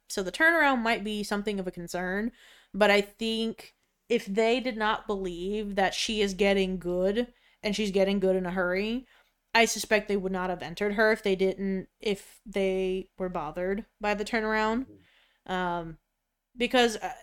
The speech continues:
Speaker 1: that, that's the only thing I can think of, is that they know she's getting good, they know she feels good, they want to capitalize on her kind of peaking at the end of the year.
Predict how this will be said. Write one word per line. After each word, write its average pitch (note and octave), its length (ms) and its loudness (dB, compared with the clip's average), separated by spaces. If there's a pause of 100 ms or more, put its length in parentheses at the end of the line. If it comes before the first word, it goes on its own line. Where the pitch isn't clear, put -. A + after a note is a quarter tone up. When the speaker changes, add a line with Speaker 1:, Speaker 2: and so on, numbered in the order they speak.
(220)
Speaker 1:
that, A#3+ 320 6
that's - 100 -4
the C4 80 2
only A#3 80 2
thing A3+ 140 4
I G3 100 4
can E3+ 100 -2
think A3+ 180 2
of, F#3 140 2
is F3+ 100 -6
that G3 160 -2
they G3 140 2
know G3 280 2
she's A3+ 220 -2
getting G3+ 280 2
good, F#3+ 300 0
they F3 100 -6
know F#3+ 280 0
she - 180 -2
feels G3+ 340 -2
good, F#3+ 380 -2 (340)
they F#3+ 140 4
want F#3+ 360 0
to G3+ 80 -6
capitalize F3+ 920 0 (400)
on F#3+ 180 -4
her F3+ 640 0 (960)
kind F#3+ 160 -2
of F#3 140 -8
peaking G#3 360 -2
at G3 100 -2
the G3+ 120 -2
end G#3 100 -2
of G3+ 60 -4
the G3+ 80 0
year. G#3 400 0